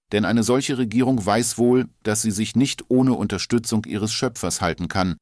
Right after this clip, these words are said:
und muss alles tun, um ihm die Herrschaft zu sichern. Eine Stadt, die gewohnt gewesen ist, frei zu leben, wird am leichtesten durch ihre eigenen Bürger im Gehorsam erhalten.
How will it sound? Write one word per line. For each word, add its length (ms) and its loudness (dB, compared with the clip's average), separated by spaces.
und 140 0
muss 160 0
alles 320 0
tun, 480 2
um 240 4
ihm 200 4
die 120 2
Herrschaft 540 -2
zu 100 -6
sichern. 460 -6
Eine 180 -4
Stadt, 340 -2
die 80 0
gewohnt 340 2
gewesen 400 2
ist, 220 -2
frei 220 0
zu 160 -2
leben, 520 2
wird 160 0
am 140 2
leichtesten 540 0
durch 200 0
ihre 240 -2
eigenen 420 2
Bürger 380 2
im 140 2
Gehorsam 540 0
erhalten. 540 -4